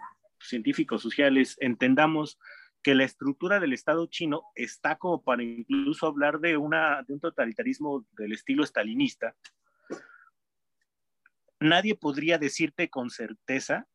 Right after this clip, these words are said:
o atreverse a decirte totalmente que, eh,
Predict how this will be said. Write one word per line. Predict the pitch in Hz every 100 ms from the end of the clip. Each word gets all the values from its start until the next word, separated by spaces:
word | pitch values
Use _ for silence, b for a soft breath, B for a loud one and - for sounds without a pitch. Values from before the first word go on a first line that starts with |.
| _ _
o | 127 123
atreverse | 127 139 139 170 175 196
a |
decirte | 151 - 139 139 147
totalmente | 123 113 135 131 135 135 165 160 _ -
que, | 123 123 120 -
eh, | 131 117 113 113 117